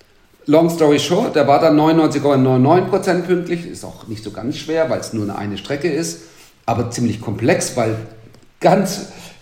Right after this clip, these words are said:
ganz viele koordiniert werden müssen, aber sie haben dem Wettbewerb, das war nämlich die Flugverbindung,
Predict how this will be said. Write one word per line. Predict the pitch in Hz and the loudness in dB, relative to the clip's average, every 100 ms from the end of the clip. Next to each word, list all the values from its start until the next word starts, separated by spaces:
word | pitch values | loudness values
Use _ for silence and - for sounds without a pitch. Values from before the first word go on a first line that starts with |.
| - | -2
ganz | 156 180 170 | 2 2 2
viele | 160 143 - | 4 4 4
koordiniert | 143 135 131 196 233 | 2 2 2 2 2
werden | 123 107 117 | -2 -2 -4
müssen, | 117 143 147 | -6 -8 -6
aber | 139 135 | -4 -2
sie | 123 131 | -2 0
haben | 123 | 0
dem | 120 104 104 98 - - | -2 -2 -6 -10 -16 -16
Wettbewerb, | 104 190 202 156 120 98 127 | -2 -2 0 -4 -4 -6 -10
das | 123 113 | -10 -4
war | 110 | -4
nämlich | 107 104 | -4 -6
die | 117 | -8
Flugverbindung, | - 202 - 110 87 82 95 120 170 | -4 -4 -4 -6 -8 -10 -10 -10 -10